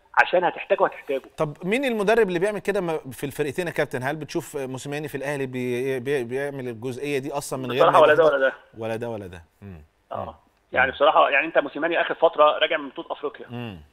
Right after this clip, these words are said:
Speaker 1: آه، نز-، ن-، لعب بنفس التشكيل مثلًا
Speaker 2: مم.
Speaker 1: اللي لعب بعديه.
Speaker 2: مم.
Speaker 1: حصل ايه؟ تع-، آه، آه، تعادل مع البنك الاهلي، بعد كده الانتاج الحربي ماتش صعب جدًا جدًا جدًا وكسب في، في اخر ثواني، بعديه ماتش ال-، ماتش اسوان كان ممكن الماتش برضه يروح منه.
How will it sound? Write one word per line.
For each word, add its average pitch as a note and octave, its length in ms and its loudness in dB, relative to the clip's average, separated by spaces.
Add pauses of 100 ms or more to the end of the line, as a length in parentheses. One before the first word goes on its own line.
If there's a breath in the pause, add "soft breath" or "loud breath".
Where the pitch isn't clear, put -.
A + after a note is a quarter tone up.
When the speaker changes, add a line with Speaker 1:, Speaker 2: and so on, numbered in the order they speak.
(640)
Speaker 1:
آه، C#3 120 -2
نز-، E3+ 220 -2
ن-، E3 280 -2
لعب E3+ 280 2
بنفس D3+ 240 -6
التشكيل B2+ 480 -14 (240)
مثلًا C3 280 2
Speaker 2:
مم. B2+ 80 -6
Speaker 1:
اللي C#3+ 160 -2
لعب C#3+ 140 2
بعديه. A#2+ 340 4 (160)
Speaker 2:
مم. F#2+ 220 -16 (120)
Speaker 1:
حصل D#3 340 4
ايه؟ D#3 380 -4
تع-، C#3+ 160 -2
آه، D3+ 720 -2
آه، - 20 -6
تعادل D#3+ 380 6
مع C3 180 4
البنك C#3+ 280 -4
الاهلي، B2+ 240 -4 (280)
بعد C3 180 -2
كده E3 440 2
الانتاج C#3 440 -8
الحربي D#3+ 600 -4 (100)
ماتش D#3 480 -6
صعب D#3+ 300 2 (120)
جدًا D#3 240 -6
جدًا C#3+ 320 -8
جدًا C3+ 360 -8
وكسب D3+ 280 -12 (100)
في، C3+ 340 0 (500 loud breath)
في C#3+ 80 6
اخر D3+ 260 6 (120)
ثواني، C3+ 400 4 (200)
بعديه C3+ 260 2
ماتش D#3+ 300 -2
ال-، C#3 300 0
ماتش C3+ 280 0
اسوان D#3 480 2
كان C3 160 -4
ممكن C#3+ 260 -8
الماتش C#3 260 -6
برضه C#3 240 0
يروح C#3 200 -6
منه. C3+ 180 -10